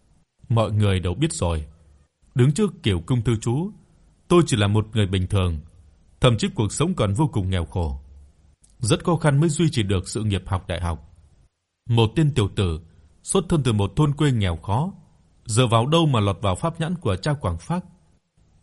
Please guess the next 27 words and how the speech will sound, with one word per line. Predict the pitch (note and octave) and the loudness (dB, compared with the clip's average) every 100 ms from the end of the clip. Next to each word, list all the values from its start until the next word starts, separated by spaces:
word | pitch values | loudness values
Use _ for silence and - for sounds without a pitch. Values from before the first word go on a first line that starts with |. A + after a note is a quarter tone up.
| _ | _
lại | A#2+ G#2+ | 0 0
còn | A#2 G2+ | 0 -2
có | A#2 | 0
ý | D3 | 0
định | F#3 A2 G#2 | 0 -2 -2
gả | F#2+ | -2
cô | - D#3 | -2 -4
con | C#3+ C3 | -2 -2
gái | D3+ D#3+ | -2 -2
bảo | G#2 | -2
bối | F2 G#2 D3 F3+ - - | -2 -2 -2 -6 -12 -4
cho | B2+ | -4
tôi | A#2 B2+ A#2 | 0 0 -2
nữa. | B2 E3+ F3 _ _ _ _ _ _ _ _ _ _ _ _ _ _ _ _ - | -4 -8 -12 _ _ _ _ _ _ _ _ _ _ _ _ _ _ _ _ 2
Nếu | B2+ C#3 | 4 4
nói | E3+ | 2
theo | D#3+ C3+ | 0 0
bất | C#3 - | 0 -2
kỳ | G#2 F2+ | -2 -2
phương | - C#3 | 0 0
diện | A2 F#2 | 0 -4
gì | F2 F#2+ E2+ D#2 - - _ | -2 -2 -2 -6 -16 -20 _
cũng | - E3+ | 0 2
đều | B2 F#2 | 2 0
không | F2 C3+ | 0 -2
hợp | G#2 E2+ | -2 -2
lý. | G#2+ C3 | -2 -2